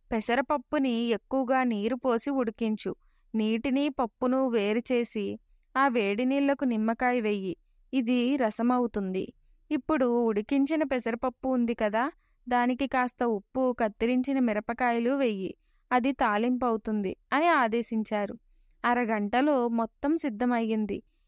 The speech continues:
ఈలోగా మేము అతిథులకు భోజనానికి ఆకులు, నీరు సమకూర్చాము. మొత్తానికి షడ్రుచుల నాలుక కోసం అన్నం, పెసరపప్పు తాలింపు, రసం, మజ్జిగ తయారు చేశాము.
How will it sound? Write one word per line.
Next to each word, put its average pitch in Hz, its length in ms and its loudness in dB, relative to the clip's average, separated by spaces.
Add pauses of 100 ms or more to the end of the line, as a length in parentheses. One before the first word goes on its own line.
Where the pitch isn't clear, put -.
(140)
ఈలోగా 247 840 0
మేము 254 360 2
అతిథులకు 254 520 0
భోజనానికి 240 680 0
ఆకులు, 240 480 0
నీరు 226 380 0
సమకూర్చాము. 226 800 -2 (560)
మొత్తానికి 247 760 0
షడ్రుచుల 233 600 -2
నాలుక 254 400 0
కోసం 240 600 -2
అన్నం, 220 460 0
పెసరపప్పు 226 720 -4
తాలింపు, 220 680 0
రసం, 214 480 -2
మజ్జిగ 202 460 0
తయారు 226 520 0
చేశాము. 208 420 -6